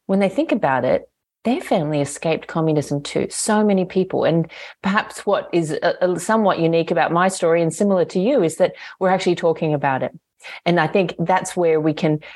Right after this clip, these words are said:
help others realize, look at their own history, learn from their own past, not just from ours, but also theirs.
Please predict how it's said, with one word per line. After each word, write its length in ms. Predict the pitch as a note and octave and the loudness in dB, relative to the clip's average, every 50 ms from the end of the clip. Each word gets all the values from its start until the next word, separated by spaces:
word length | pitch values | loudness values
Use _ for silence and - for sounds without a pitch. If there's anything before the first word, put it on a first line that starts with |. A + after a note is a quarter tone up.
| - | -6
help 220 | - G#3 A3 G#3 G3 | -2 -2 0 2 2
others 400 | F3 F#3+ G#3+ G3 D#3+ C#3+ - - | 0 2 2 0 0 -2 -2 0
realize, 640 | F3 F#3 F#3+ F3 D#3 C#3 C3+ C3+ C#3 C3+ - - - - | 0 2 2 4 4 4 2 2 0 -2 -6 -8 -4 -2
look 180 | F#3+ G#3 - | 0 2 2
at 80 | A#3+ A3+ | 2 2
their 140 | A3+ G#3+ G3+ | 2 2 2
own 100 | G3+ G3 | 2 2
history, 480 | G3 B3 D4 - - - - - - - | 2 0 -2 -2 -4 -6 -4 -4 -4 -2
learn 300 | D3+ D#3 E3 E3 E3 F#3 | 0 2 2 4 2 2
from 220 | F#3 - G3 D#3+ | 0 0 0 2
their 200 | D#3 E3 G#3+ A#3 | 2 2 2 2
own 200 | F#3 D3 C#3+ D3+ | 2 0 -2 -2
past, 360 | - - - A#2+ - - - | -4 -2 -2 -2 -2 -2 -2
not 200 | F3+ D#3+ D3 - | -2 -2 -2 -2
just 160 | - D3+ - | -4 -6 -4
from 120 | - D#3 C#3+ | -4 0 0
ours, 360 | D3 D#3+ F#3+ F#3 - - - - | 2 2 2 0 -2 -4 -4 -2
but 120 | E3+ D#3+ | 0 0
also 280 | E3+ D#3+ D3+ - D#3+ C#3+ | 0 0 0 -2 -4 -2
theirs. 600 | C3+ D3+ D#3 D#3 D#3 C#3 B2+ - B2+ - - | 0 0 2 2 2 2 0 -2 -4 -8 -10